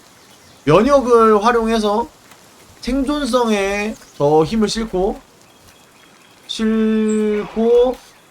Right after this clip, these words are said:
실은 다음에, 어, 이제 일 버스트 지금 노이즈, 약간 뭐 사쿠라 뭐 이런 게 활용되고 있잖아? 이런 거를 이제 공격적인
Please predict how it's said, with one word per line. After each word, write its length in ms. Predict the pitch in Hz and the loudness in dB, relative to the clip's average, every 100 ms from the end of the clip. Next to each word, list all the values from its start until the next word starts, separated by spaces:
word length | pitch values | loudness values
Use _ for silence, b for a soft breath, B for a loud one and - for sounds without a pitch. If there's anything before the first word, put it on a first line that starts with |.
| _ _ _ | _ _ _
실은 280 | - 233 240 | -8 -4 2
다음에, 580 | 196 165 170 202 226 302 - - _ _ _ _ _ | 4 4 2 -2 -2 -6 -14 -20 _ _ _ _ _
어, 480 | 147 160 160 156 151 | 0 2 4 2 0
이제 280 | 139 139 131 | -2 -2 -2
일 200 | 202 254 | 0 2
버스트 600 | 294 285 - 247 220 214 | 4 2 2 -2 0 0
지금 300 | - 180 160 | -2 -6 -4
노이즈, 800 | 139 185 262 254 233 220 208 175 | -2 2 4 2 0 0 2 4
약간 460 | 147 147 156 143 123 | 2 2 0 0 -2
뭐 100 | 127 | -4
사쿠라 400 | 208 208 247 185 | -4 -2 2 2
뭐 100 | 143 | 2
이런 200 | 180 208 | 0 0
게 60 | |
활용되고 360 | 196 226 226 180 | 0 0 -2 -4
있잖아? 340 | 135 127 165 - - _ _ _ _ _ _ | -4 -4 -4 -6 -20 _ _ _ _ _ _
이런 320 | 151 220 277 | -2 2 2
거를 320 | 269 262 233 | 4 2 0
이제 200 | 185 190 | 0 0
공격적인 840 | 175 - 170 208 277 - 202 143 113 | 0 -4 -6 -2 -2 2 0 0 -6